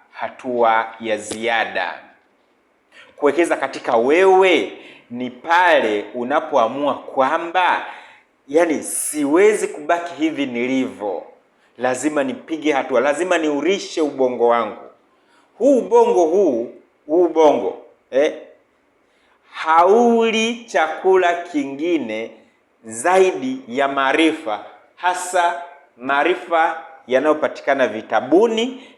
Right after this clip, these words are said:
na hapa nitakuelekeza maarifa mengine utayapata wapi. Lakini tofauti ya huu ubongo na labda na tumbo.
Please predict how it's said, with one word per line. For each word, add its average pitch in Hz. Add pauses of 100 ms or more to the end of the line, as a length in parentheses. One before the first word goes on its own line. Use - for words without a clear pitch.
na 113
hapa 156
nitakuelekeza 131
maarifa 117
mengine 113
utayapata 104
wapi. 95 (840)
Lakini 233 (1200)
tofauti 220
ya 226
huu 226
ubongo 202
na 180
labda 180
na 160
tumbo. 151